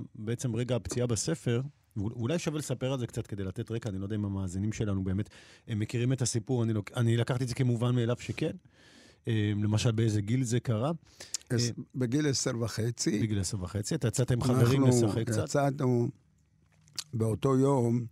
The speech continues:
Speaker 2: יום שישי זה היה, בשלהי חג הסוכות. אה, עזבנו, חיים ואני, חבר שלי, את הסוכה הקטנה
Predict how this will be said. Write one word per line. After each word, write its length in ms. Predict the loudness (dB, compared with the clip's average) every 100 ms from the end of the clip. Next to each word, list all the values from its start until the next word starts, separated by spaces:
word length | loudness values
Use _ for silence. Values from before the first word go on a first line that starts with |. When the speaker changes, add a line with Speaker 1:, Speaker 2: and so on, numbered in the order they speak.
| _ -20 -20 -20 -20 _ -2
Speaker 2:
יום 240 | 2 4 2
שישי 540 | 2 0 0 0 0
זה 200 | 2 2
היה, 340 | 2 2 0 -2 -6 _ _ _ _ _ _ -16 -12 -2
בשלהי 920 | 2 2 2 2 4 4 4 2 -2 -6 -16 _ _ -20 _ -6
חג 260 | -2 0
הסוכות. 760 | 0 -2 -4 -2 0 0 -6 -18 -20 _ _ _ _ _ _ _ 0
אה, 140 | 0 0
עזבנו, 880 | 0 2 2 4 4 4 4 2 -2 _ _ _ _ _ _
חיים 400 | -4 0 2 2 2
ואני, 500 | 2 2 2 2 -2 _ _ _ _ -8
חבר 340 | -6 -2 -2
שלי, 380 | -2 -4 -4 -4 -8 _ _ -20 -20 _ _ 0 2
את 120 | 2
הסוכה 640 | 0 -2 -2 0 2 2 -2 -10 _ _ _ _ _
הקטנה 680 | -6 -4 -2 0 2 2